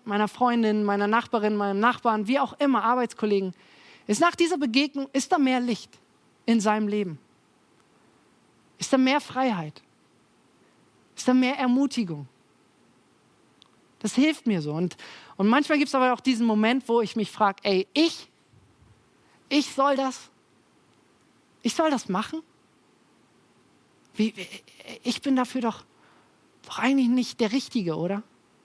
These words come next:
Ich hab dazu vielleicht keine Ausbildung, ich weiß es nicht. Ich hab dazu keine Prüfung bestanden." Und dann muss ich aber wieder an dieses eine Bild denken von diesem Kerl, der blind war, von diesem blinden Matschgesicht.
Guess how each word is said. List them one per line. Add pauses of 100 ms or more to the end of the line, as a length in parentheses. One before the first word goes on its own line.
Ich
hab
dazu
vielleicht
keine
Ausbildung,
ich
weiß
es
nicht. (1300)
Ich
hab
dazu
keine
Prüfung
bestanden." (1600)
Und
dann
muss
ich
aber
wieder
an
dieses
eine
Bild
denken
von
diesem
Kerl, (840)
der
blind
war, (1080)
von
diesem
blinden
Matschgesicht.